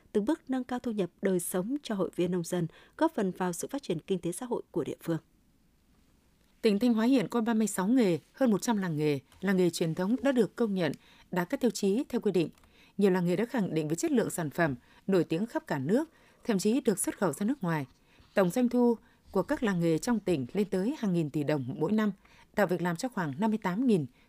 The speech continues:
Speaker 2: bốn trăm linh năm lao động. Để phát triển bền vững các làng nghề, ngày hai mươi chín tháng mười một năm hai nghìn không trăm hai mươi hai, Ủy ban nhân dân tỉnh đã có quyết định số bốn một tám hai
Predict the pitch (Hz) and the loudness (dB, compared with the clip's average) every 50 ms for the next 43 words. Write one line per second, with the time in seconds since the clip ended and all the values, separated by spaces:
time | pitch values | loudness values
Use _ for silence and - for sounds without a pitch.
0 | _ _ - 190 202 226 - 247 214 196 196 202 202 185 175 185 175 156 156 139 | _ _ 0 2 2 2 2 0 0 0 0 -2 -2 -2 -2 -2 0 0 0 0
1 | 247 - _ _ _ _ _ _ _ _ _ _ _ _ - 208 190 190 - 320 | -2 -6 _ _ _ _ _ _ _ _ _ _ _ _ 0 2 2 2 0 0
2 | - 240 214 160 151 180 175 - 151 - 147 175 202 220 330 320 233 196 170 160 | 2 2 2 2 2 0 0 -2 -2 -2 0 0 0 0 -2 -2 -2 -2 0 2
3 | 160 160 151 135 - _ _ _ _ _ _ - 202 208 196 185 226 262 - - | 4 4 4 2 0 _ _ _ _ _ _ -2 0 0 2 2 0 0 0 0
4 | 233 220 294 285 247 208 185 175 160 160 185 220 233 220 190 175 143 131 - - | 0 0 0 2 2 2 4 4 4 2 2 2 2 2 2 0 0 -2 -4 -4
5 | 196 190 190 196 175 190 196 190 185 180 _ _ _ _ _ _ _ _ - 202 | -4 -4 -4 -4 -4 -2 -2 -2 -4 -6 _ _ _ _ _ _ _ _ 2 2
6 | 180 - 226 226 220 240 214 196 - 180 151 127 - _ _ _ _ _ - - | 4 2 0 -2 0 -2 0 2 2 2 0 0 -4 _ _ _ _ _ -4 -2
7 | 170 160 - 233 233 - 330 - 226 180 - - - - 202 185 190 185 190 190 | -2 0 0 -2 -2 -2 0 2 2 0 0 -2 -4 -4 -2 0 0 2 0 2
8 | 226 262 240 - - - 147 165 202 196 208 202 202 | 2 2 2 2 0 -2 -4 -4 -2 -2 -2 -2 -2